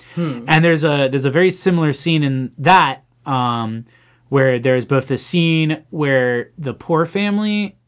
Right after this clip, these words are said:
Speaker 2: is ta-, like, when she goes to buy vases from, like, one of the poor people, and they mention, um, you know, like, "Oh, the, the, the, the floods happened last night, and the canals hit the river, and, like, whenever the canals flood, like, there's always a risk of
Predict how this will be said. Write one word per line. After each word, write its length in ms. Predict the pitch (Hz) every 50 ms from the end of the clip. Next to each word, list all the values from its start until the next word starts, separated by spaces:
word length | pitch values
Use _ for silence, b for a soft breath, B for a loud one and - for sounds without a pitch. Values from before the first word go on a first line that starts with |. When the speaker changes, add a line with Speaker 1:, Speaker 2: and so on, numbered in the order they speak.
| _ _ -
Speaker 2:
is 240 | 190 202 196 196
ta-, 220 | - 196 196 190 185
like, 180 | 170 151 143 131
when 140 | 139 135 131
she 160 | - 143 127
goes 200 | 135 127 131 131
to 80 | - 131
buy 180 | 120 117 113
vases 560 | 104 113 110 120 117 - 127 127 120 117 117 -
from, 200 | - 127 117 113
like, 180 | 113 107 - 120
one 80 | 113
of 40 | 110
the 80 | 107 98
poor 220 | - 165 160 151
people, 340 | 160 160 156 - - 143 131
and 100 | 127 123
they 60 | 117
mention, 600 | 117 117 113 113 110 - 120 113 113 113 113 113 b b b b b b b b b
um, 500 | 123 120 117 110 110 107 107 107 107 -
you 140 | 143 139 143
know, 160 | 127 117 113
like, 200 | 110 110 107 - -
"Oh, 260 | 156 160 151 139 127 120
the, 220 | 113 127 117 - - -
the, 220 | 135 127 123 120
the, 140 | 113 104 117
the 240 | 113 - 143 117 113
floods 360 | - - 151 151 143 131 131
happened 300 | 131 127 123 - 120 117
last 240 | 117 113 110 - -
night, 200 | 117 110 107 98
and 80 | 107 110
the 60 | 107
canals 440 | - - 123 120 117 113 110 - -
hit 120 | 104 -
the 80 | 110 113
river, 400 | 151 175 165 151 143 135 127 123
and, 220 | - 135 123 113
like, 160 | 113 110 -
whenever 280 | 120 117 113 107 117 107
the 80 | 107
canals 320 | 104 - 113 110 110 107 -
flood, 320 | - 113 107 107 104 -
like, 200 | 110 107 107 104
there's 160 | - 110 101
always 200 | 107 107 107 101
a 60 | 110 101
risk 240 | 101 101 - -
of 140 | 107 98 -